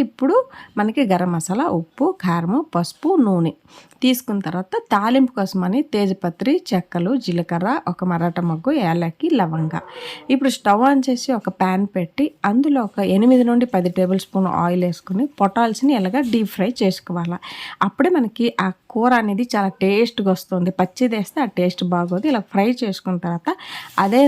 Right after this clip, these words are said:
నూనెలో బంగాళదుంప ముక్కలు వేసుకుని అవి కూడా ఇలా గోల్డెన్ బ్రౌన్ కలర్ వచ్చినంత వరకు ఫ్రై చేసుకొని ఆ ఆయిల్లోనే ఇప్పుడు నేను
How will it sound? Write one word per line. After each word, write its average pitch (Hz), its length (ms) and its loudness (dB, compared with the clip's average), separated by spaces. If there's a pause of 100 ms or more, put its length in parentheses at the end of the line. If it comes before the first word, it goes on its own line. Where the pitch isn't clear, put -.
నూనెలో 226 360 2 (340)
బంగాళదుంప 202 580 0 (100)
ముక్కలు 185 320 0
వేసుకుని 214 340 -2 (100)
అవి 185 160 0 (100)
కూడా 240 180 0
ఇలా 233 100 2 (100)
గోల్డెన్ 190 380 4
బ్రౌన్ 175 280 0
కలర్ 175 280 0
వచ్చినంత 170 380 -4
వరకు 285 200 -6
ఫ్రై 185 140 2 (100)
చేసుకొని 175 440 -2 (540)
ఆ 196 40 2 (340)
ఆయిల్లోనే 247 500 4 (140)
ఇప్పుడు 208 240 -2
నేను 196 160 2